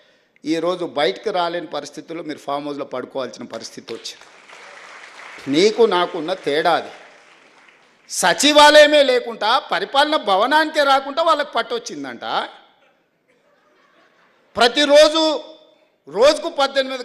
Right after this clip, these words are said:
గంటలు పనిచేసే నాకు, మా సీతక్కకు పరిపాలన మీద పట్టు రాలేదంట. ఇది ఎట్లా విశ్లేషిస్తారో మీరు అందరు చదువుకున్న వాళ్ళు, మిమ్మల్నే విశ్లేషించమని అడుగుతున్నా, తెలంగాణ సమాజాన్ని విశ్లేషించమని అడుగుతున్నా.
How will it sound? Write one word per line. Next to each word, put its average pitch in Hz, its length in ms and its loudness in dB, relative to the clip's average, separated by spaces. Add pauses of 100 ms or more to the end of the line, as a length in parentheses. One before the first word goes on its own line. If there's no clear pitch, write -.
గంటలు 240 280 -4
పనిచేసే 220 480 -6
నాకు, 226 300 -2
మా 240 180 -4
సీతక్కకు 208 560 -10
పరిపాలన 190 520 -6
మీద 170 140 -8
పట్టు 165 360 -10
రాలేదంట. 107 500 -10 (840)
ఇది 247 140 4
ఎట్లా 294 260 6
విశ్లేషిస్తారో 302 800 2
మీరు 277 200 0
అందరు 262 240 0
చదువుకున్న 262 480 -4
వాళ్ళు, 240 140 -6
మిమ్మల్నే 247 280 -2
విశ్లేషించమని 233 840 -4
అడుగుతున్నా, 196 360 -4
తెలంగాణ 208 440 -2
సమాజాన్ని 226 580 -2
విశ్లేషించమని 254 800 -2
అడుగుతున్నా. 185 440 -8